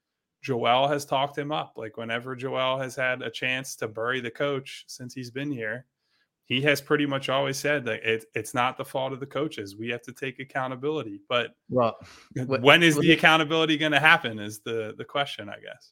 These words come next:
Speaker 2: Well, I was gonna say, uh, you know, so I cover an Eagles team where they'll never, I don't mean this as an insult, they say almost nothing interesting. Like, no one throws each other under the bus. They're all very
Speaker 1: Yeah.
Speaker 2: buttoned up in that way. I was gonna say, well, of course Joel's gonna support him publicly,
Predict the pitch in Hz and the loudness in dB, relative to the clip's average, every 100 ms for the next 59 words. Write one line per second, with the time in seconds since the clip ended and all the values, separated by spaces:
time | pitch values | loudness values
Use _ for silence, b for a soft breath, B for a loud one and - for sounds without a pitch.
0 | _ 151 139 156 165 135 180 170 - 147 | _ -2 6 8 8 6 2 2 6 6
1 | 135 127 117 113 107 98 - - 123 110 | 8 6 4 4 4 0 -8 -6 -4 -2
2 | 120 131 147 147 143 127 123 117 - 117 | 2 4 6 4 4 2 -2 -4 -6 -4
3 | 113 113 110 117 113 110 90 _ 135 127 | -4 -4 0 2 2 0 -4 _ 0 2
4 | 123 127 131 127 120 - _ - 131 143 | 2 2 2 0 -2 -12 _ -4 -2 0
5 | 147 123 107 107 110 110 - 95 90 127 | 0 -2 -2 -6 -6 -6 -6 -8 -2 0
6 | 120 139 120 120 107 117 113 - 110 104 | 2 2 0 0 -2 -2 -2 -2 -8 -8
7 | 104 - 87 92 - 127 123 135 139 131 | -12 -14 -16 -16 -4 -2 0 0 0 0
8 | 123 127 131 120 127 117 113 120 117 113 | -2 -2 -2 0 -2 -4 0 2 2 0
9 | - 117 117 110 120 120 110 101 110 113 | 0 2 2 2 2 2 0 0 -2 0
10 | 113 110 120 123 120 131 131 B B B | -2 -2 0 0 4 4 2 B B B
11 | - 160 147 233 214 165 156 147 123 - | 6 6 8 8 8 4 4 4 0 2
12 | 208 - 156 127 120 127 - 107 127 117 | 0 2 0 0 -2 -8 -10 -4 -2 -2
13 | 123 120 123 123 123 | -2 -2 -2 -2 -4